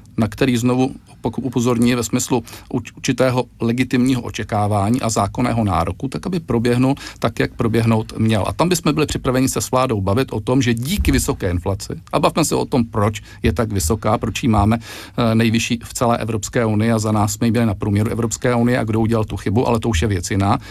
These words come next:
tak jsme byli připraveni se s vládou o tomto bavit. Vláda to udělala přes vint a já jsem přesvědčen, pane redaktore, a nebojím se to říct, nebojím se to říct,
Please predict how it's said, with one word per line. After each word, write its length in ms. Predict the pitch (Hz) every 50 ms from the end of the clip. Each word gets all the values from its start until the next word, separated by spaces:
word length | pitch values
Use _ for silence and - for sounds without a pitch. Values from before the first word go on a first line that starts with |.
| - -
tak 160 | - 117 117 -
jsme 140 | - 151 131
byli 140 | 135 131 123
připraveni 400 | - 120 117 127 120 117 120 110
se 120 | - 117
s 40 | 110
vládou 260 | 113 110 107 107 110
o 100 | 107 110
tomto 260 | 101 110 101 101 117
bavit. 260 | 104 110 98 85 85
Vláda 420 | 101 101 107 101 113 120 143 160 147
to 120 | - 143
udělala 360 | 127 123 120 123 117 107 95 - -
přes 280 | - - - 120 117 131
vint 280 | 139 139 160 170 - - - - -
a 40 | -
já 60 | 117 113
jsem 180 | - - 139
přesvědčen, 480 | 127 - 156 143 - 147 - - 127 117
pane 180 | - 127 123
redaktore, 360 | 120 120 113 - - 120 120 -
a 120 | - 127
nebojím 400 | 131 135 147 143 139 139 127 127
se 120 | - -
to 140 | 113 - 117
říct, 260 | 104 92 82 - - - 117
nebojím 280 | 127 127 135 127 117
se 100 | - -
to 140 | - - 113
říct, 220 | - - - -